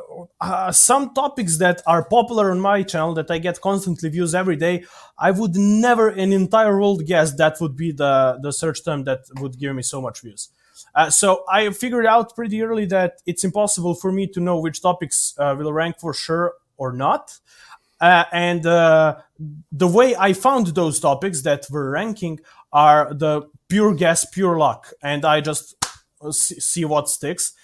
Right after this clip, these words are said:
So I found out that, uh, even if I don't do keyword research, some videos, uh, could rank. Now, it would be, I, I want to mention that it would be much, much profitable for me if I researched every single topic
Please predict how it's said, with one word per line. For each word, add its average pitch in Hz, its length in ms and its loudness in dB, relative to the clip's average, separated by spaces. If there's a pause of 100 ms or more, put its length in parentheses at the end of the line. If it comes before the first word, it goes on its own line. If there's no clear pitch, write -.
(260)
So - 240 2
I 185 160 6
found 214 300 2
out 208 180 4
that, 180 300 -2 (240)
uh, 160 240 0
even 190 180 -6
if 202 120 -4
I 208 60 -2
don't 208 200 -2
do 196 100 -4
keyword 190 380 -4
research, 180 320 -4
some 175 180 -2
videos, 156 460 -4
uh, 143 220 -2 (120)
could 147 160 -6
rank. 117 220 -6 (440)
Now, 156 420 4 (100)
it 131 180 -12
would 175 140 -2
be, 175 260 -4
I, 151 260 -2
I 160 160 0
want 160 200 -2
to 156 60 -8
mention 160 320 -6
that 156 240 0 (100)
it 160 180 -12
would 160 140 -4
be 190 120 0
much, 190 420 2
much 226 200 -8
profitable 190 460 -2
for 143 180 -6
me 170 320 -4
if 170 160 -12
I 170 300 0
researched 170 540 -4 (180)
every 202 220 2
single 147 300 -4
topic 135 380 -4